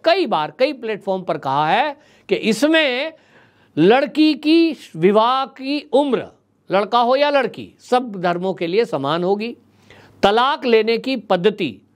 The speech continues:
सबके लिए समान होगी कि कोर्ट के जरिए ही तलाक होगा। कोई पंडित हो, कोई चर्च का पादरी हो या कोई मौलाना हो, वो आप उसके सामने अगर तलाक कह देते हैं, और मुस्लिमों में तो ये छूट है कि घर में ही आपने तीन बार तलाक बोल दिया तो तलाक हो गया,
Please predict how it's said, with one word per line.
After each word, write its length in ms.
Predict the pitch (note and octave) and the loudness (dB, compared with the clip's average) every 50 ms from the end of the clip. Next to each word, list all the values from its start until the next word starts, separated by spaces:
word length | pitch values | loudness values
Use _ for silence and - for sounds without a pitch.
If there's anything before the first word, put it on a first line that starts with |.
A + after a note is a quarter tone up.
| _ _ | _ _
सबके 380 | - - F3 C#3+ - - A3+ | -4 -4 -4 -4 2 2 2
लिए 180 | A#3 A#3 A#3 A#3 | 4 4 2 0
समान 360 | F3+ G#3 G#3 G#3 G#3+ A3+ A3+ | 0 -2 -2 0 -2 0 0
होगी 320 | G#3 G3+ G#3 G#3+ B3 C4+ C4 _ _ _ _ | -2 -2 -2 -4 -6 -8 -10 _ _ _ _
कि 60 | - D#3+ | -14 -12
कोर्ट 320 | - - E3+ F#3+ G3+ F#3+ | -4 0 0 0 0 0
के 140 | - G#3+ G3 | 0 -2 0
जरिए 280 | E3 D#3 D3+ E3+ F#3+ | 0 -2 0 0 0
ही 80 | G#3 A#3+ | 0 0
तलाक 340 | G#3+ A3 G3 G3+ G3+ G#3+ G3+ | 0 -2 0 0 0 -2 -4
होगा। 340 | G3+ G3+ G3 A3+ A#3 A#3+ A#3 _ _ _ _ _ _ _ _ _ _ | -6 -6 -4 -2 -4 -4 -6 _ _ _ _ _ _ _ _ _ _
कोई 200 | - A#3+ A#3+ A#3 | 2 2 2 2
पंडित 520 | - - - F3 F#3 G3+ G#3+ B3 - - | -4 -10 -10 -8 -8 -4 -4 -6 -4 -2
हो, 340 | G#3 A3+ A#3+ B3 B3 A3 - _ | 0 2 2 2 0 -2 -6 _
कोई 240 | G3+ G#3+ A3 A3+ G3+ - - | -2 -2 -2 -2 -4 -8 -4
चर्च 240 | - G3 G3 F#3 - | -2 -2 -2 -2 -6
का 180 | - - G#3+ G3+ | -2 -2 -2 0
पादरी 460 | G#3 - E3 E3+ F#3 F#3 G#3 A3+ A3+ | 0 -2 -2 -2 -2 -2 -2 -2 -2
हो 280 | G3+ G3 A3 A3+ A#3 A#3+ | 0 0 2 2 2 2
या 180 | A#3 G#3 G3+ G3 | 2 0 -2 -2
कोई 440 | G3+ - G3 G#3+ A#3 A#3 A#3 A3 - _ _ _ _ - | -2 -2 -2 -2 0 -2 -6 -8 -12 _ _ _ _ -2
मौलाना 400 | E3+ G3 A3 A#3+ C4+ C#4+ D4 C#4 | 0 2 4 4 2 2 0 -4
हो, 260 | A#3+ F3+ C#3+ A2+ - _ _ _ _ _ _ _ _ - | -6 -6 -8 -14 -18 _ _ _ _ _ _ _ _ -14
वो 400 | F#3 F3 D3 D3+ G3 A#3 C4+ C#4+ | -12 -10 -2 2 4 4 4 4
आप 340 | D4 C#4+ C4 B3+ C4 B3+ C4+ | 4 2 0 0 -4 -6 -10
उसके 300 | A#3 - - - B3 A#3+ | -16 -16 -8 -6 -6 -6
सामने 380 | A#3+ G#3+ G3+ G3+ G#3 G#3 A3 | -4 -6 -6 -6 -6 -4 -4
अगर 200 | A3 G#3 G#3+ G3+ | -2 -2 -2 -4
तलाक 420 | F#3+ - F#3 F3+ F#3+ F#3+ G3 F#3+ - | -2 -2 -2 0 0 0 -2 -2 -6
कह 100 | - E3+ | -8 -8
देते 280 | E3+ E3 F3 F3 F3 F3 | -6 -6 -6 -6 -6 -8
हैं, 300 | F3 F#3+ A3 A#3+ B3 A#3+ - _ _ _ - | -6 -4 -4 -6 -6 -8 -12 _ _ _ -10
और 80 | C#3+ | -8
मुस्लिमों 500 | C3+ C#3 C#3+ - - E3 F3 F3 F3+ F#3 | -6 -6 -8 -6 -2 0 0 2 2 0
में 240 | F#3 F3 F#3 F#3 G3 | -2 -2 -2 -2 -2
तो 240 | F3+ - G#3+ G#3+ G#3+ | 0 2 2 2 2
ये 160 | G3+ G3 F#3+ | 0 0 -2
छूट 320 | F3+ F#3+ G3 G#3+ A3+ G#3 A#3 | -2 -2 -4 -4 0 2 0
है 80 | A#3 | 0
कि 120 | A3+ A#3+ G#3+ | 2 -2 -4
घर 260 | D3 D3 D3+ D#3 E3 | 0 0 0 0 2
में 100 | F#3 A3+ | 0 0
ही 120 | B3 C#4 | 2 2
आपने 360 | C#4+ B3+ A#3+ A3+ A3 A3 A3 | 0 0 0 -4 -6 -10 -12
तीन 280 | G3 G#3 G#3 G3+ G3 G3 | -12 -10 -10 -10 -6 -2
बार 160 | G3 F#3 F3+ | -2 -2 -2
तलाक 340 | E3 - E3 E3+ E3+ E3+ D#3+ | -2 -6 -4 -2 -2 -4 -4
बोल 260 | D3 D3+ D3+ D#3 D#3 | -4 -4 -4 -4 -4
दिया 180 | D#3 E3+ F3+ F#3+ | -2 -2 -2 -2
तो 120 | E3 F3 | -2 -6
तलाक 360 | - - D3 D#3 D#3+ D#3+ C#3+ | -8 -6 -4 -2 -2 -2 -4
हो 120 | - C3+ C#3 | -6 -10 -6
गया, 280 | D3+ E3 G3+ A#3 A#3 | -2 -2 0 -2 -2